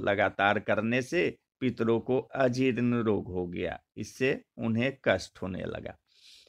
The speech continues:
अपनी इस समस्या को लेकर वे ब्रह्मा जी के पास गए और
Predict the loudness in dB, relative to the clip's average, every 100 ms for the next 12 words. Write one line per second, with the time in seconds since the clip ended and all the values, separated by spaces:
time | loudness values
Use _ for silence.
0 | _ _ _ _ 4 4 6 2 2 0
1 | 2 2 2 0 4 6 6 4 2 2
2 | 2 4 6 4 4 2 0 0 0 -2
3 | -4 -4 -4 2 4 2 2 2 2 2
4 | 4 4 2